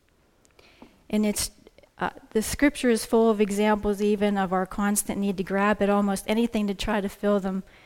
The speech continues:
with deep built-in longings for worth, significance, and et cetera. And a good point is to look at, uh,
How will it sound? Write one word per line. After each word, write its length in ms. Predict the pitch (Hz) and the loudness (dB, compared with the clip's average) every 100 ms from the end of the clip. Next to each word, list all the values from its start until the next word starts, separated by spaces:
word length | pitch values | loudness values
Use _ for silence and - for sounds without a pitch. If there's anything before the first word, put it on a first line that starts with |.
| _ _ - | _ _ -2
with 360 | 202 202 - | -2 -2 -8
deep 360 | - 220 208 - | -2 -2 -2 -2
built-in 360 | 214 208 202 202 | 0 2 0 -2
longings 440 | 196 196 196 196 | -2 -2 -4 -6
for 160 | - 185 | -4 -2
worth, 380 | 185 190 196 | 0 0 -2
significance, 760 | - 170 180 180 180 - 180 180 | -10 -8 -6 -4 -6 -4 -8 -6
and 120 | 180 | -8
et 120 | 180 - | -8 -8
cetera. 460 | - - - 202 - _ _ _ - - - _ _ _ _ _ _ _ _ _ _ _ _ _ _ _ _ _ | -8 -10 -12 -16 -18 _ _ _ -20 -20 -20 _ _ _ _ _ _ _ _ _ _ _ _ _ _ _ _ _
And 160 | 208 214 | -2 0
a 60 | |
good 300 | 190 269 262 | 4 4 4
point 340 | - 226 196 - | 0 0 0 -2
is 260 | 190 196 - | -2 -2 -2
to 340 | 208 190 185 | 0 2 2
look 260 | 220 220 214 | 2 2 2
at, 300 | 208 - - | 0 0 -4
uh, 360 | 185 180 180 | -2 -2 -4